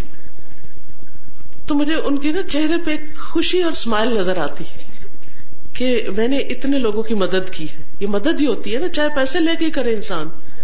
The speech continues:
اس وقت عورت کی حالت کیا ہوتی ہے؟ جب بچے کی ڈلیوری اور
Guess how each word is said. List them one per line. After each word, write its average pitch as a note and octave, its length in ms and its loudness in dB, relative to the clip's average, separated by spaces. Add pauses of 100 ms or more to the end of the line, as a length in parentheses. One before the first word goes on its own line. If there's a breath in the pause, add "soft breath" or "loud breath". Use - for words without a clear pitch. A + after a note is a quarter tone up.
(200)
اس A#3 180 -2
وقت C#4 140 -2
عورت A#3+ 320 -2
کی C#4+ 100 -2
حالت G#3 340 -2
کیا D4 120 -2
ہوتی B3 320 0
ہے؟ E3+ 40 0 (920 loud breath)
جب F#3 160 0
بچے F3 360 -2
کی A3 120 0
ڈلیوری F#3 420 -2
اور A#3+ 80 0